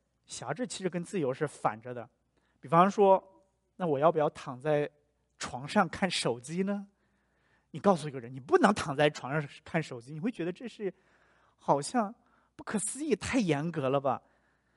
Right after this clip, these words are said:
可是你会发现啊，躺在床上看手机，觉得我很舒服啊。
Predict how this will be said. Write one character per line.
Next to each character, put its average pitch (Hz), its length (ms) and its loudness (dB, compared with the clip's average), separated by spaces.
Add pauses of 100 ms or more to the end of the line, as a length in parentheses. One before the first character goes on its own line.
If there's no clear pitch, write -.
(200)
可 - 140 -6
是 - 160 -6
你 220 100 0
会 190 160 4
发 180 180 4
现 175 300 2
啊， 127 160 0 (540)
躺 - 120 -14
在 156 160 6
床 - 460 -2
上 160 140 4
看 160 180 0
手 135 180 -6
机， 143 140 -12
觉 143 140 -10
得 147 80 -10
我 180 120 -4
很 165 160 -6
舒 190 220 -6
服 180 120 -2
啊。 277 120 6